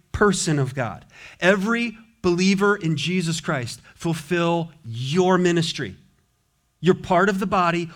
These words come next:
What is your ministry? That goes back to, have you made room for serving the King of Kings? If we're humble, we will. And lastly, number four, reliable. Helpful leaders,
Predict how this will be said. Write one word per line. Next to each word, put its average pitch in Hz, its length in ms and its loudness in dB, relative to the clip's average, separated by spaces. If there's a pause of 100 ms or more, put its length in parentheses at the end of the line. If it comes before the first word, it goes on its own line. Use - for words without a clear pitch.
What 170 240 2
is 190 180 0
your 196 80 0
ministry? 180 420 0
That 156 320 -2
goes 208 200 -2
back 190 320 -2
to, 180 240 -2 (160)
have 180 220 -2
you 185 300 -2 (240)
made 160 520 -2 (100)
room 143 540 0
for 147 100 -6
serving 131 600 -8
the 117 80 -10
King 117 280 -10
of 107 140 -10
Kings? - 580 -20 (1900)
If 110 140 -14
we're 113 100 -10
humble, 123 300 -8
we 98 140 -10
will. 95 280 -12 (600)
And 101 160 -8
lastly, 120 480 -8
number 113 220 -8
four, 110 260 -12
reliable. 101 580 -8 (2500)
Helpful 156 420 -4
leaders, 131 720 -4